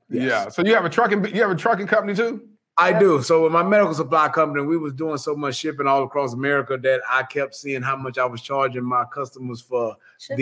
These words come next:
Speaker 1: these, uh, for shipping, and these goddamn big
Speaker 3: Get
Speaker 1: rigs
Speaker 3: my own
Speaker 1: gonna come the
Speaker 3: truck.
Speaker 1: road. I'm like, "Buddy, I need to be in this."
Speaker 3: See?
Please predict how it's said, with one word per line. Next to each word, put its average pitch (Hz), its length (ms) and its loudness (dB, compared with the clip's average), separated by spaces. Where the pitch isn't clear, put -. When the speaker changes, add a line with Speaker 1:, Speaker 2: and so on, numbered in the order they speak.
Speaker 1:
these, 120 380 -6
uh, 127 260 0
for 127 180 -6
shipping, 160 460 -2
and 120 220 -2
these 123 260 -2
goddamn 127 460 -2
big 143 160 -2
Speaker 3:
Get 143 80 4
Speaker 1:
rigs 143 100 4
Speaker 3:
my 277 80 4
own 339 60 4
Speaker 1:
gonna - 20 -6
come - 120 2
the 247 40 6
Speaker 3:
truck. - 140 2
Speaker 1:
road. 151 220 -2
I'm 127 140 -6
like, 127 220 -2
"Buddy, 123 320 0
I 131 120 2
need 135 260 -4
to 127 40 -12
be 120 220 -4
in 110 100 -6
this." 104 220 -14
Speaker 3:
See? 208 240 -10